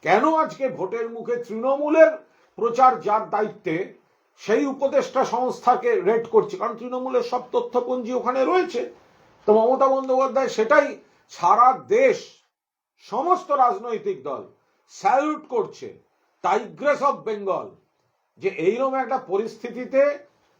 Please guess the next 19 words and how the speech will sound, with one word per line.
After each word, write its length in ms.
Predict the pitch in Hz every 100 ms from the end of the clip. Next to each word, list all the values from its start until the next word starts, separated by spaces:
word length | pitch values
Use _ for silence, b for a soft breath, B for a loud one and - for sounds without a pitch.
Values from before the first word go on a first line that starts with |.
| _
একা 520 | 156 202 - 262 269
দাঁড়িয়ে 480 | 262 247 233 170 120 104
দলের 380 | 165 226 269
নেত্রীর 640 | 247 233 233 - 294 339 269
ভূমিকা 400 | 262 269 262 -
পালন 380 | 226 226 226
করেছেন 460 | 208 208 190 196 165
তিনি, 340 | 156 127 95 _ _ _ _ _ _ 120
দলের 400 | 160 208 247 220
নেত্রীর 640 | 202 240 - - 339 302
ভূমিকা 400 | 214 262 254 247
পালন 400 | 180 214 240 240
করেছেন, 440 | 233 240 233 254
অভিভাবকের 640 | 220 214 302 320 294 277 247
ভূমিকা 380 | 190 247 233 233
পালন 360 | 220 240 240
করেছেন, 480 | 226 247 247 262 277 b b b
নিজের 540 | 165 214 240 262 -
দলের 480 | 190 202 254 247 -